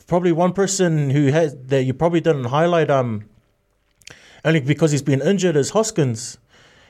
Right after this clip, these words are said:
You know, like, um, He's probably the standout player for the Blues in terms of the fact that his play has put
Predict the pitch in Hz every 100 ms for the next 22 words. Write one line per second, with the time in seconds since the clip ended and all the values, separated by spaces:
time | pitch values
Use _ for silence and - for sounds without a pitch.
0 | _ 127 143 175 170 135 127 135 123 123
1 | 117 107 - _ _ _ _ _ - 175
2 | 190 180 160 147 143 131 123 - 139 135
3 | 117 143 127 - 113 - 156 165 131 -
4 | - 127 139 139 127 117 - 151 143 -
5 | 120 - - - - - 180 190 160 156
6 | 135 127 - 139